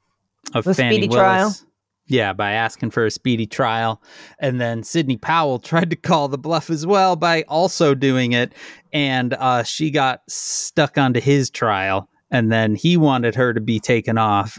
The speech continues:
Speaker 1: And Fannie Willis was like, "Sorry, y'all." <laughs>
Speaker 2: You got, you got a new buddy.
Speaker 1: You two are going down together.
Speaker 2: The woman that even Trump said was nuts.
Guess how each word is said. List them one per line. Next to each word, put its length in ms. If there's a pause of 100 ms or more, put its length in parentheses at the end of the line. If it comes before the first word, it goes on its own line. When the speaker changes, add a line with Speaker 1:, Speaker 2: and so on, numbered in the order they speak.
Speaker 1:
And 280
Fannie 280
Willis 340
was 160
like, 220
"Sorry, 340
y'all." 340
<laughs> 60 (1040)
Speaker 2:
You 160
got, 240 (240)
you 120
got 220
a 80
new 460
buddy. 520 (420)
Speaker 1:
You 380
two 580
are 160
going 460
down 300
together. 480 (160)
Speaker 2:
The 180
woman 480
that 180
even 280
Trump 320
said 320
was 280
nuts. 640